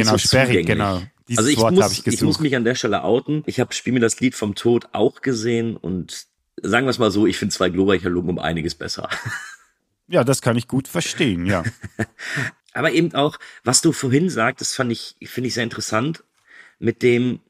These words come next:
Speaker 2: dass man eben als, als Filmfan oder zumindest als Filminteressierter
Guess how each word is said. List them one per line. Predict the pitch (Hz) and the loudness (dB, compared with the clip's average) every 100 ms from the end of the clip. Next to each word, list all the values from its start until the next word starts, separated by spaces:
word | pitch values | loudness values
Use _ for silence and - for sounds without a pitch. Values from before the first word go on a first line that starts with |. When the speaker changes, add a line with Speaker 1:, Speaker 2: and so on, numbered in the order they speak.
| _ _ | _ _
Speaker 2:
dass | 120 - | -6 -2
man | 139 | -4
eben | 110 135 - | -2 -2 -2
als, | 117 - - | -2 -2 -4
als | 113 - | -4 -4
Filmfan | - - - 131 131 117 - - - 117 135 170 | -10 -12 -2 0 0 -4 -8 -12 -6 -4 -2 -2
oder | 117 110 87 | 0 -2 -2
zumindest | 127 127 147 | -2 0 0
als | - - | -4 -2
Filminteressierter | 139 135 120 - 120 - 123 123 - 82 | 0 0 0 0 2 2 4 2 2 -2